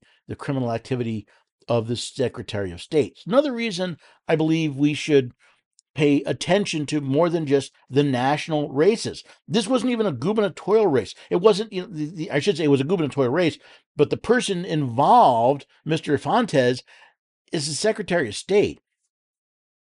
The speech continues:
How many of you, when you're going down the ballot,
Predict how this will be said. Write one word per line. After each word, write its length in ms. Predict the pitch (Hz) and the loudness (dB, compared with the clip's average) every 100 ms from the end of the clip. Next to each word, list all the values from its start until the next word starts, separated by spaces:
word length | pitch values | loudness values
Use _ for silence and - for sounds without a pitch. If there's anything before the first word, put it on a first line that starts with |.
| _ _ _ | _ _ _
How 180 | 156 208 | 0 2
many 140 | 226 | 4
of 100 | 202 | 2
you, 340 | 185 196 185 - _ | 2 0 0 -4 _
when 140 | 147 | -2
you're 80 | 175 | 0
going 280 | 170 190 175 | 0 -2 2
down 200 | 175 170 | 2 2
the 60 | 135 | 4
ballot, 440 | 160 175 147 147 | 6 8 6 2